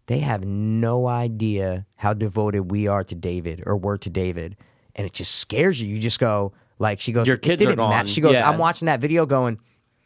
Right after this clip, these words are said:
Speaker 1: I was mad at my kids for eating, for eating candy and for smiling and for acting like kids and not being well behaved." I'm going, "What?"
Speaker 2: Wow.
Speaker 1: Like, you're in a siege.
Speaker 2: Yeah.
Speaker 1: You just gave away your four kids, and
Speaker 2: Yep.
Speaker 1: you see a video of them, and all you feel is, "Don't eat that candy."
Speaker 2: "Don't
Speaker 1: What?
Speaker 2: eat that candy. I'm with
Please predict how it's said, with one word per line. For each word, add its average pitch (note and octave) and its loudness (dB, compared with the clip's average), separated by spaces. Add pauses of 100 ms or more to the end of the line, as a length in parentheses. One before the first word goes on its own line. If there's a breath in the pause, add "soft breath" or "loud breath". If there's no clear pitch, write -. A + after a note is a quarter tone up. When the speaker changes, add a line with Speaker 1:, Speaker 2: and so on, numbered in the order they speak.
(320)
Speaker 1:
I E3+ 4
was C#3+ 0
mad D#3+ 4
at C#3+ -2
my A#2+ 0
kids A2+ -2
for - -6
eating, C3 -2
for - -4
eating C#3 -2
candy A2+ -2 (200 loud breath)
and B2 0
for A#2 -4
smiling C3 0
and G#2 -4
for - -4
acting B2+ 0
like A2 -4
kids A#2+ 0
and A2 0
not A#2+ 2
being A#2 -2
well A#2 2
behaved." G#2+ -2
I'm D3+ 2
going, C#3+ 2
"What?" A#3+ 4 (200)
Speaker 2:
Wow. G2 0 (440)
Speaker 1:
Like, G#2 -6
you're B3 4
in E4 0
a D4+ 0
siege. C3+ -2
Speaker 2:
Yeah. A2 0
Speaker 1:
You D3+ -2
just B3 2
gave C4+ 2
away B3 6
your A3 0
four A3 4
kids, C3+ -2
and A2+ -6
Speaker 2:
Yep. A2 2
Speaker 1:
you E3 0
see A3+ 0
a G3 2
video G3+ 4
of E3 0
them, D#3 -2
and D3 2
all E3 4
you F#3+ -6
feel F#3+ 0
is, D#3+ 0
"Don't F3+ 2
eat E3+ -2
that E3 2
candy." F3 -2
Speaker 2:
"Don't A2+ 0
Speaker 1:
What? E4+ 8
Speaker 2:
eat - -6
that B2+ 2
candy. C3 2
I'm B2 0
with A#2+ 0